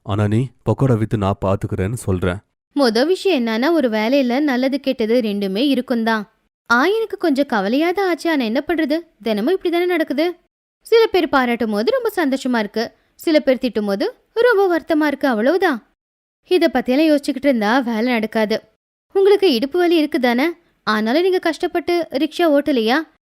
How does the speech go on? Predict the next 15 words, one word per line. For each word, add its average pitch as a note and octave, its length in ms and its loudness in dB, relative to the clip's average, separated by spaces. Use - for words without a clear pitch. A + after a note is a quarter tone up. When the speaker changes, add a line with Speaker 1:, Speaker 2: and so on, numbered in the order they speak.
Speaker 2:
நம்ம A3+ 220 0
ரெண்டு G3 200 -2
பேரும் D#4+ 200 0
கஷ்டப்பட்டு F4+ 460 -4
தானே D4+ 240 0
நம்ம C#4+ 280 0
பொண்ணோட C#4+ 280 2
எதிர்காலத்துக்கு C#4 640 -2
அது A#3+ 160 -4
நல்லது. A3 460 -2
நம்ம B3+ 280 2
ரெண்டு G#3 280 0
பேரோட B3+ 220 2
ஆசை D#4 340 0
என்ன? A#3+ 280 -2